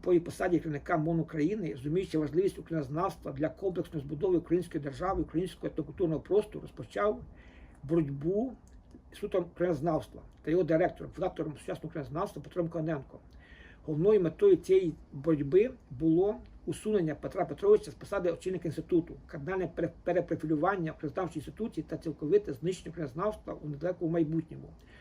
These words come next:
Пропутінські проксі Табачника активно і наполегливо виконував вказівки кремлівських ідеологів руського міра, для яких українознавство становило реальну угрозу, загрозу і його послаблення. А з часом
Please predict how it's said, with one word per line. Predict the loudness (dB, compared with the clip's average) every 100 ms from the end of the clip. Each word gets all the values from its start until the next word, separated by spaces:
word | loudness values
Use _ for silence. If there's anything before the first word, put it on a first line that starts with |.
| -20 -20 -10
Пропутінські | -8 -4 -4 -4 -4 -4 -4 -6 -20 -20 -20 -20 -20 -20 -20 -20 -20 -12
проксі | 4 4 4 -4
Табачника | -2 0 -2 -2 -10
активно | -10 -6 -2 -2
і |
наполегливо | -2 0 2 4 2
виконував | 0 0 2 4 2 -2 -6
вказівки | -6 -4 -2 -2
кремлівських | 0 0 0 -4 -8 -12 -8
ідеологів | 0 2 4 0
руського | -2 0 2
міра, | 4 2 0 -10 -20 -20 -20 -16 -4
для | -4
яких | 0 -2
українознавство | 0 -4 -2 -2 -2 -4 -14 -16 -8
становило | -4 0 0
реальну | 0 0 -2 -6 -10
угрозу, | -4 2 2 0 -12 -12
загрозу | -4 0 4 2 2 -12 -10
і | -4
його | 0 0 -2
послаблення. | -4 2 2 2 -6 -14 -18 -20 -16
А | -10
з | -6
часом | -6 -4 -6